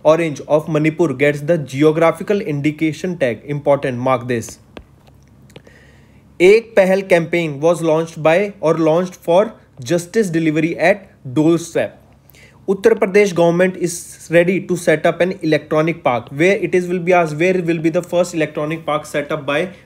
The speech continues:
or in which state it will be set up? It is your Uttar Pradesh government. Next,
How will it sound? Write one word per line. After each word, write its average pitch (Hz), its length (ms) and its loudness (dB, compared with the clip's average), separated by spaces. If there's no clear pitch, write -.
or 160 180 0
in 185 200 -4
which 202 180 2
state 175 280 -2
it 151 120 -10
will 156 140 -4
be 160 120 -2
set 147 240 -6
up? 165 140 -4
It 131 120 -8
is 139 160 -6
your 180 180 2
Uttar 165 280 0
Pradesh 147 360 0
government. 117 440 -2
Next, 190 400 2